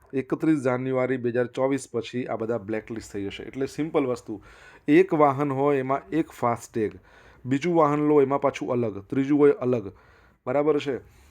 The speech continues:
નેશનલ હાઇવે ઓથોરિટી દ્વારા પહેલ શરૂ કરવામાં આવી છે <clears throat> અને નેશનલ હાઇવે ઓથોરિટી ઓફ ઇન્ડિયાની વાત કરીએ, ઓગણીસો ને અઠ્યાસીમાં એની સ્થાપના થઈ.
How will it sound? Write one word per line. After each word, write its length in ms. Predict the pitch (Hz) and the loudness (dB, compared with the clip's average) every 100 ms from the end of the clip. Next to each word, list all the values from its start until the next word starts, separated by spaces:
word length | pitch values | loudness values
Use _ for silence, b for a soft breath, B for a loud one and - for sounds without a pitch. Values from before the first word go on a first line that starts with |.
| B B B 127 | B B B -6
નેશનલ 400 | 135 143 160 139 | -4 -2 -2 -2
હાઇવે 200 | 131 135 | 2 2
ઓથોરિટી 420 | 120 - 123 123 | 2 0 -2 0
દ્વારા 300 | 110 110 117 | 2 2 0
પહેલ 360 | - 107 131 | 0 0 0
શરૂ 240 | 117 120 120 | 0 -2 -2
કરવામાં 380 | 120 113 113 110 | -2 -4 -4 -4
આવી 160 | 123 | -4
છે 220 | 123 139 - B B B B _ _ | -6 -10 -14 B B B B _ _
<clears throat> 360 | - - 156 131 | 0 2 0 0
અને 280 | 160 127 - _ _ _ _ _ _ - - b b b b b | 0 -2 -6 _ _ _ _ _ _ -20 -20 b b b b b
નેશનલ 380 | 123 143 151 180 | -2 -2 0 2
હાઇવે 260 | 147 147 151 | 4 6 6
ઓથોરિટી 340 | 143 147 139 | 6 2 4
ઓફ 160 | 143 127 | 4 4
ઇન્ડિયાની 300 | 131 131 131 | 0 2 2
વાત 280 | 120 117 120 | 2 0 -2
કરીએ, 240 | 123 123 | -2 0
ઓગણીસો 420 | 120 117 123 123 | -2 -4 -8 -8
ને 100 | 120 | -6
અઠ્યાસીમાં 540 | 113 - 120 123 117 113 | -6 -6 -6 -6 -6 -6
એની 120 | 107 | -8
સ્થાપના 440 | - 98 95 95 | -8 -10 -8 -10
થઈ. 220 | 92 85 | -10 -14